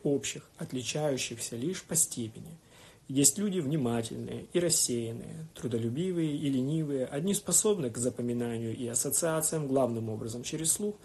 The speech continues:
другие — через зрение и так далее. Но ежедневный опыт учит нас, что все они, поставленные в определенные рамки работы, оказываются способными участвовать в ее движении, в том, что до сих пор носит название научного творчества,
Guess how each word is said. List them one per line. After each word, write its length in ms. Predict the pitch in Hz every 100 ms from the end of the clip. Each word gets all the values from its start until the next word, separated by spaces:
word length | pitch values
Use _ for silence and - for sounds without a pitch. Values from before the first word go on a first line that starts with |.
| - - -
другие — 360 | 151 185 202 185
через 300 | - 135 131
зрение 400 | 123 139 135 117
и 60 |
так 160 | 117 110
далее. 360 | 110 107 - - - - - - -
Но 80 | 147
ежедневный 600 | 139 127 131 131 123 123
опыт 340 | 175 196 190
учит 300 | 185 - 156
нас, 340 | 160 151 156 -
что 220 | - 127
все 300 | 113 - 190
они, 340 | 180 170 165 160 - -
поставленные 760 | 143 123 - 131 120 117 113 110
в 80 | 117
определенные 760 | 120 120 123 123 113 113 110
рамки 340 | 131 180 180 170
работы, 560 | 160 156 156 156 147 -
оказываются 800 | 202 160 147 143 139 131 123 117
способными 800 | - 127 - 175 165 156 143 -
участвовать 840 | 196 - - 127 127 - 120 117
в 60 | 123
ее 260 | 117 117
движении, 640 | 110 123 143 185 175 165 165 - -
в 100 | -
том, 300 | - 220 208 - - -
что 220 | - 127
до 100 | 120
сих 280 | 113 185 -
пор 240 | - 151
носит 360 | 139 135 - -
название 500 | 127 123 147 139 131
научного 540 | 156 151 135 135 127
творчества, 680 | 131 156 147 - - - 127